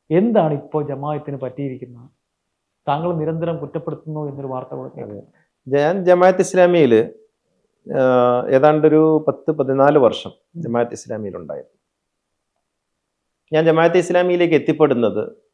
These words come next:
Speaker 2: ആ, നിത്യഗുരുവിൻ്റെ, ആ, ഒരു ഉപദേശപ്രകാരം
Speaker 1: ഉം.
Speaker 2: എന്നോട് ഗുരു പറഞ്ഞു, "മുസ്തഫ, ഒരു കുറച്ചുകൂടി വിശാലമായൊരു പ്ലാറ്റ്ഫോം,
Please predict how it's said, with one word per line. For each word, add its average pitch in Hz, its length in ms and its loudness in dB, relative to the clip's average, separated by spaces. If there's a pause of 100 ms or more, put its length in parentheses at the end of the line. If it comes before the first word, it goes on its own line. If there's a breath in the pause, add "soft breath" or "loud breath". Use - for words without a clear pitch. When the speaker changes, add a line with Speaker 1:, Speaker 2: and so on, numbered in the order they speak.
(100)
Speaker 2:
ആ, - 80 -6 (800)
നിത്യഗുരുവിൻ്റെ, 143 1000 2 (1160)
ആ, 139 60 0
ഒരു 135 320 4
ഉപദേശപ്രകാരം 131 1120 0
Speaker 1:
ഉം. 156 160 -10 (240)
Speaker 2:
എന്നോട് 143 380 2
ഗുരു 143 200 2
പറഞ്ഞു, 117 580 4
"മുസ്തഫ, 127 520 -6 (280)
ഒരു 135 480 -2 (640)
കുറച്ചുകൂടി 143 420 -2
വിശാലമായൊരു 131 760 0
പ്ലാറ്റ്ഫോം, 101 640 -2